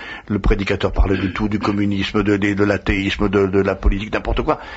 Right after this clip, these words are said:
Et puis j'avais en moi une, un sentiment de haine profonde. Ça m'a beaucoup étonné d'ailleurs.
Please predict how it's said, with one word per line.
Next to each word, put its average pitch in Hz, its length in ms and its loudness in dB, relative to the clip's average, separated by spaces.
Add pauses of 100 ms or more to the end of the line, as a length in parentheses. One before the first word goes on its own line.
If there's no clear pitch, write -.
(280)
Et 110 380 -6
puis 147 240 -8
j'avais 160 460 0 (100)
en 139 140 4
moi 160 420 4
une, 104 480 2
un 117 100 0
sentiment 135 420 2
de 101 260 2
haine 98 320 0
profonde. 92 400 -4
Ça - 80 -2
m'a 135 100 0
beaucoup 147 260 -4
étonné 95 320 2
d'ailleurs. 82 300 -2